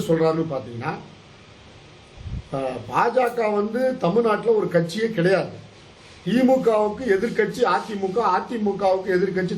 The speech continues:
திமுக தான். இவங்க ரெண்டு பேத்துக்கு தான் எப்பயும் காம்படிஷன் இருக்கும். இதுல வந்து இடையில வந்து சம்மந்தமே இல்லாம பாஜகவுல வந்து நானு ரவுடி தான், நானு ரவுடி தானே வடிவேலு மாரி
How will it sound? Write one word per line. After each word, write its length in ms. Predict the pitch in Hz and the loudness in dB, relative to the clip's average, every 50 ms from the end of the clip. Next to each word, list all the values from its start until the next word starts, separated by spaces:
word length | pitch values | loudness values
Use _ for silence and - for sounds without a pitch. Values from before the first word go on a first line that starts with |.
| - | -2
திமுக 260 | 160 185 185 175 156 170 | -2 0 0 0 0 0
தான். 160 | 165 165 170 | 0 0 0
இவங்க 160 | 156 147 143 143 | 0 -2 -2 -2
ரெண்டு 140 | 151 170 180 175 | 0 0 0 0
பேத்துக்கு 320 | 185 175 180 180 180 196 233 | 0 0 0 0 0 0 -2
தான் 120 | 254 - - - - - - - - 143 | -4 -6 -10 -16 -20 -20 -14 -4 -2 -2
எப்பயும் 280 | 151 - - 208 185 - 160 | -2 0 0 0 0 0 0
காம்படிஷன் 420 | 170 180 175 156 143 - - 127 | 0 0 0 -2 -4 -6 -10 -10
இருக்கும். 260 | 120 110 104 104 107 - - - - - - - - - - - - | -12 -12 -12 -14 -14 -16 -20 -20 -20 -20 -20 -20 -20 -20 -20 -4 0
இதுல 180 | 160 175 175 180 180 | 2 4 4 4 2
வந்து 220 | 190 226 233 269 277 277 269 202 175 | 2 0 0 0 0 0 0 2 2
இடையில 280 | 180 208 262 269 254 226 208 208 | 2 4 4 4 4 2 2 0
வந்து 180 | 202 208 269 - - | -2 -4 -6 -4 -4
சம்மந்தமே 420 | 185 175 196 240 247 262 254 269 269 240 | -2 -2 0 2 2 2 4 4 4 4
இல்லாம 260 | 233 233 226 233 233 165 165 | 2 0 -2 -2 -4 -2 -2
பாஜகவுல 640 | 175 202 220 208 214 208 180 196 190 190 185 190 196 | -2 -2 0 0 -2 -2 -2 -2 -2 -2 -2 -2 -2
வந்து 140 | 196 220 214 180 170 | -2 -2 -2 -2 0
நானு 200 | 175 202 214 220 196 185 | 0 0 0 0 0 0
ரவுடி 200 | 185 180 175 180 196 | 0 2 2 2 0
தான், 140 | 202 175 170 | 0 0 0
நானு 160 | 175 196 202 202 180 | 0 0 0 0 0
ரவுடி 200 | 175 175 170 165 170 | 0 0 0 0 -2
தானே 180 | 175 180 220 262 277 - - - - - - - | -2 -2 -2 -4 -6 -10 -14 -20 -20 -20 -4 0
வடிவேலு 380 | 160 165 208 220 214 196 175 170 | 0 0 2 2 2 2 2 0
மாரி 140 | 180 202 | 0 -2